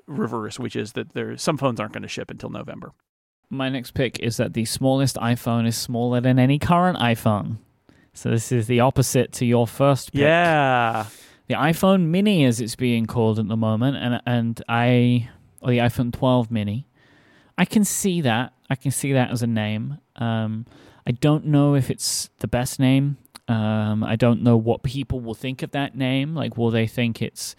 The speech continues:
Speaker 2: the small phone, or will they think it's the lesser than phone? I haven't worked that out yet.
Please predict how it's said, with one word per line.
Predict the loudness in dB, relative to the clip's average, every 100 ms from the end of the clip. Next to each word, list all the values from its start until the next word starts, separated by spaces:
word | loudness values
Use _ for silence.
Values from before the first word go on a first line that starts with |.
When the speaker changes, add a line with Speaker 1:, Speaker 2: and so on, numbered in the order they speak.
| _ _ _
Speaker 2:
the | -8
small | -4 0 0
phone, | 2 4 4 4 2
or | 0 -2
will | -2 -2
they | -2
think | -4 -6 -8
it's | -10
the | -6 -4
lesser | -2 -2 0 2
than | 2 2 0
phone? | 4 4 4 2 0
I | 2 2
haven't | 2 0
worked | -2 -2
that | -2 -2
out | 0 0 -2 -8 -10 -4
yet. | -2 -2